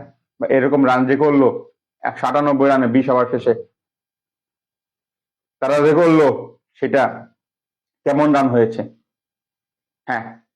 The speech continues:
পাঁচ উইকেট হারিয়ে কেমন রান হয়েছে? সেটা মূলত অসাধারণ, দুর্দান্ত, দুরন্ত,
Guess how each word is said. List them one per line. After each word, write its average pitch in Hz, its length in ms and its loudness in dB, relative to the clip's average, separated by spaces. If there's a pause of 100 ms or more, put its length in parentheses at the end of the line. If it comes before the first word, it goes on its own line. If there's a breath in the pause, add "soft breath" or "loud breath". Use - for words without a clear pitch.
(120)
পাঁচ 131 220 -2
উইকেট 123 240 0 (640)
হারিয়ে 113 260 -4 (720)
কেমন 147 300 0
রান 165 180 0
হয়েছে? 147 300 0 (680)
সেটা 127 280 0
মূলত 143 240 2 (520)
অসাধারণ, 131 480 0 (500)
দুর্দান্ত, 139 420 0 (420)
দুরন্ত, 139 380 0